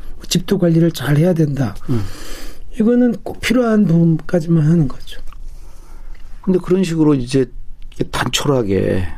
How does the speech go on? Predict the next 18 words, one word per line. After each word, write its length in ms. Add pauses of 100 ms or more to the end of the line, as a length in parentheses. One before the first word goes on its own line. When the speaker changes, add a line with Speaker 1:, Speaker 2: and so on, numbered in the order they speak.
(220)
Speaker 2:
일상을 480
단순화시키면 1200 (640)
어떤 720
면에서는 560
또 100
좀 220
무료할 380
수 380
있지도 380
않나요? 400 (440)
Speaker 1:
단순한 640
것과 800
Speaker 2:
음. 100 (840)
Speaker 1:
단조로운 1300
거는 280
좀 140
다른데. 600
Speaker 2:
아, 40